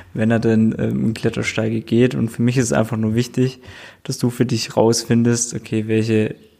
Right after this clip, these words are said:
welche Versicherung brauche ich oder welche Absicherung brauche ich denn tatsächlich, wie ist mein Risikoempfinden, dass du dir die Stellen aber auch anguckst und nicht sagst, „Ja, brauche ich nicht“, sondern guck sie dir an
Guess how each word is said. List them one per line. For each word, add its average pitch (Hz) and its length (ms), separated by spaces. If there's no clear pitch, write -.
welche 110 200
Versicherung 110 640
brauche 110 220
ich 107 40
oder 107 180
welche 107 260
Absicherung 120 640
brauche 147 300
ich 135 80
denn 131 180
tatsächlich, 123 720
wie 123 100
ist 127 140
mein 120 180
Risikoempfinden, 117 1000
dass - 200
du 123 100
dir 120 160
die 120 240
Stellen 127 300
aber 110 280
auch 107 200
anguckst 147 560
und 120 80
nicht 110 120
sagst, - 240
„Ja, 107 200
brauche 110 260
ich 135 60
nicht“, 151 220
sondern 104 300
guck - 220
sie - 120
dir - 160
an 123 240